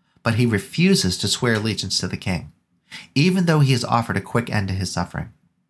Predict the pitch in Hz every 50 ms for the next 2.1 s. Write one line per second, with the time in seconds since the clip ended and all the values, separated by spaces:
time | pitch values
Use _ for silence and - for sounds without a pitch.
0 | _ _ _ _ _ _ _ _ _ - - - - - 120 120 117 113 123 139
1 | 143 160 175 170 143 135 156 143 - 143 127 123 - - - 131 123 117 113 95
2 | 92 98